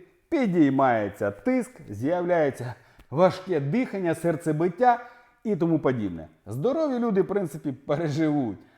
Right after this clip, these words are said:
А як же буде почуватися літня жінка або людина, яка просто винаймає цю квартиру, яка чула про розшук лише по телевізору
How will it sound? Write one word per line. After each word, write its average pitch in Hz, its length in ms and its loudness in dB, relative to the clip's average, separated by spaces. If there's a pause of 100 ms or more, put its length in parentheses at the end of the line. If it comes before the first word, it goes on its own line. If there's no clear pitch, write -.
(220)
А 127 100 0
як 208 300 0
же 202 100 2
буде 190 300 0
почуватися 185 800 0 (240)
літня 135 540 0
жінка 113 340 -4
або 135 180 -2
людина, 233 300 -4
яка 190 180 -6
просто 196 360 -4 (140)
винаймає 190 720 2
цю 110 140 -8
квартиру, 127 440 -2
яка 143 240 -4
чула 170 280 0
про 165 340 2
розшук 185 540 0 (220)
лише 175 440 0 (340)
по 208 180 6
телевізору 202 880 2